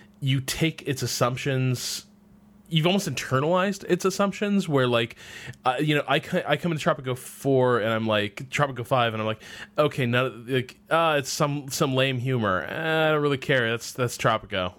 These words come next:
You know, it gets a pass." Um, but as far as I'm, I'm of two minds about this, because on, on,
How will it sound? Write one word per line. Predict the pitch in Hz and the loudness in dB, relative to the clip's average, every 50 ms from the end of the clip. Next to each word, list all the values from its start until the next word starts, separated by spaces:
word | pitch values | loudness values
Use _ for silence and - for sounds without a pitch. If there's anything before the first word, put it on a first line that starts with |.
| - - | -8 -2
You | 117 104 | 0 2
know, | 98 98 - | 2 2 0
it | 110 120 - | -2 -2 0
gets | 127 113 - - | -2 -2 -4 -8
a | 104 | -8
pass." | - 110 101 82 69 - - - - - - - - - - - - - - - | -2 0 0 0 0 -6 -8 -14 -16 -18 -20 -20 -20 -20 -20 -18 -18 -16 -8 -2
Um, | 135 127 120 117 120 113 113 - - _ _ - - _ - - - - - - | -2 0 2 2 0 0 -4 -6 -10 _ _ -20 -20 _ -20 -20 -20 -20 -20 -8
but | 156 143 131 170 175 170 160 156 147 - 127 - - - - - - - - - - - - - - - - - - - - _ _ _ _ _ _ _ _ _ _ _ _ - | -8 -4 2 2 4 4 4 2 2 0 -2 -14 -14 -14 -18 -20 -20 -20 -20 -20 -20 -20 -20 -20 -20 -20 -20 -20 -20 -20 -20 _ _ _ _ _ _ _ _ _ _ _ _ 2
as | 185 185 180 - | 2 2 2 -2
far | - - 240 254 269 277 | -2 0 0 2 4 4
as | 262 233 208 202 190 170 - - - - - _ _ - _ _ - - - - 180 | 4 4 2 2 0 -2 -4 -8 -8 -10 -18 _ _ -20 _ _ -20 -16 -2 2 2
I'm, | 208 226 190 | 2 4 4
I'm | 202 202 214 | 2 0 0
of | - | 0
two | - - - 302 262 | -4 -4 -2 2 2
minds | 220 196 190 180 143 | 4 4 4 2 0
about | 123 107 101 - | -2 -4 -4 -2
this, | - - - - | -4 -4 -4 -4
because | - 151 - 175 175 170 | -6 0 0 2 0 2
on, | - 175 196 190 202 - | 0 0 0 -2 -4 -2
on, | 160 185 185 | -2 -2 0